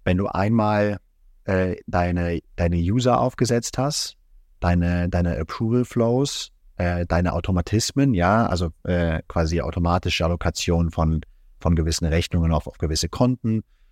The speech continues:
und so weiter und so fort, ähm, äh, hast du quasi ein einmaliges, äh, Setup,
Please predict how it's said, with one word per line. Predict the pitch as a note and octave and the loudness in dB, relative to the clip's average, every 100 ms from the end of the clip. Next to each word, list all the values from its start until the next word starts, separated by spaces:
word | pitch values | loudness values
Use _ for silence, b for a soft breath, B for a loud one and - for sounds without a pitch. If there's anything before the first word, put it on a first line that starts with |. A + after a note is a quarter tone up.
| _ - | _ 0
und | A#2+ | 2
so | G#2+ | 4
weiter | G2 G2 F#2+ | 4 4 2
und | |
so | F2 | 0
fort, | - G#2+ C#3 - - | 2 0 0 -8 -6
ähm, | G2+ F#2 F#2+ F#2+ - | -2 0 0 -2 -6
äh, | G2+ | -6
hast | F#2 G2+ - | -2 -2 -2
du | G#2+ | -2
quasi | - F#2 F#2 | 0 2 0
ein | F2+ | 0
einmaliges, | G2+ G2+ G2 F#2 F#2 E2+ - | 0 2 2 2 0 -2 -6
äh, | - F2+ E2+ - | -6 -8 -8 -14
Setup, | - - A2 F#2 F#2+ F3 | -6 -2 0 2 2 0